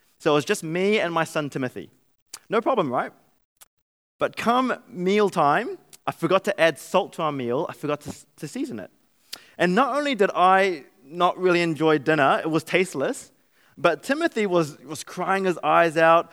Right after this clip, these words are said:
you know, the classic toddler tantrum, and I could not get him to eat. But it wasn't just salt that Timothy and I knew was missing.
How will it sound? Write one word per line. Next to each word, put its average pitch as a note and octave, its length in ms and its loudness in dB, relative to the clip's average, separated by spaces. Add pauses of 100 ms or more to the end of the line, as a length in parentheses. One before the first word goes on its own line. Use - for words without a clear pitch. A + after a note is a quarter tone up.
(100)
you C3+ 60 -12
know, C3+ 100 -4
the C3 80 -6
classic - 720 -2
toddler E3+ 360 -2
tantrum, C#3+ 680 -8 (220)
and - 100 -16
I - 40 -16
could D#3 180 -6
not D#3+ 260 -2
get D3+ 100 -2
him D#3 120 -6
to - 160 -8
eat. G#3+ 180 -10 (960)
But F3+ 120 4
it F#3 100 4
wasn't C4+ 420 0
just G3+ 360 2
salt - 580 -2 (220)
that E3 180 -2
Timothy E3+ 380 -4
and D#3 100 -4
I C#3+ 140 0
knew C#3 180 -4
was B2 160 -8
missing. A#2+ 320 -10